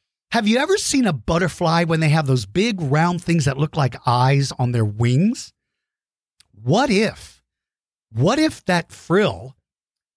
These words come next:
had, now we know it had skin and, and keratin that covered it as well, kinda like the horns. It protected it. What if it was colored like two giant eyes? Can you imagine how scared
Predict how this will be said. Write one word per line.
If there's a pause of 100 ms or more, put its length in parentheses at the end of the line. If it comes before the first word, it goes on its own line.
had,
now
we
know
it
had
skin
and, (160)
and
keratin
that
covered
it
as
well,
kinda
like
the
horns. (400)
It
protected
it. (800)
What
if
it
was
colored
like
two
giant
eyes? (920)
Can
you
imagine
how
scared